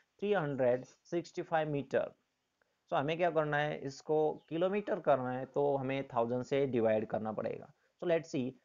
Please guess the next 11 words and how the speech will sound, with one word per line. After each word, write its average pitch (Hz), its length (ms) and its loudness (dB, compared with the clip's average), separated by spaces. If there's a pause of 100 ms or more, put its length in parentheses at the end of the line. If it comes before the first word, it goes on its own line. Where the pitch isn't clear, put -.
(140)
three 202 120 0
hundred 160 340 0
sixty-five 156 520 -4
divide 139 340 2
थाउजेंड, 139 460 4 (1080)
तो 147 80 4
हमें 143 240 0
मिल 139 160 0
जाएगा 127 260 4
किलोमीटर 131 540 2
फॉर्म। 101 300 -2